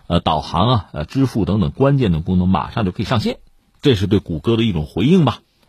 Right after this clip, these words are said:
把这事儿放在一边儿，我们再说谷歌本身哈，也有一系列的麻烦。谷歌本身是全球最大的互联网搜索引擎吧，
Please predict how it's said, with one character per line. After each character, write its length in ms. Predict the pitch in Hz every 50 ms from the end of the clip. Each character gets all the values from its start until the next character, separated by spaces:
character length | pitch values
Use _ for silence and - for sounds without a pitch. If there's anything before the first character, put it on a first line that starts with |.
| _ _ -
把 140 | - 95 87
这 160 | - 127 110
事 140 | - - 113
儿 60 | 95
放 220 | 85 - 110 95
在 60 | 95 98
一 120 | 95 90
边 180 | 85 113 110 117
儿， 80 | 117 -
我 120 | 85 82
们 120 | 78 85
再 80 | 107 107
说 120 | 95 110
谷 200 | 107 - - 76
歌 120 | 73 - 113
本 200 | - - 73 67
身 260 | - - 123 123 104
哈， 160 | 95 71 - _ - - - -
也 300 | - 98 98 98 98 98
有 180 | 95 90 82 82
一 80 | 87 92
系 200 | - - 113 95
列 100 | 85 82
的 80 | 82
麻 160 | 82 82 90
烦。 140 | 87 87 - _ _ _ - - - -
谷 200 | - - 143 143
歌 140 | 147 220 294
本 180 | - - 110 90
身 140 | 98 160 156
是 100 | 156 135
全 180 | - 101 117
球 100 | 123 135
最 160 | 139 156 120
大 180 | 107 113 107 98
的 60 | 92
互 160 | - - -
联 180 | 110 92 92 95
网 240 | 98 80 76 76 78
搜 160 | - 113 107
索 140 | 92 107 101
引 180 | 87 82 76
擎 200 | 73 - 82 90
吧， 140 | 110 107 -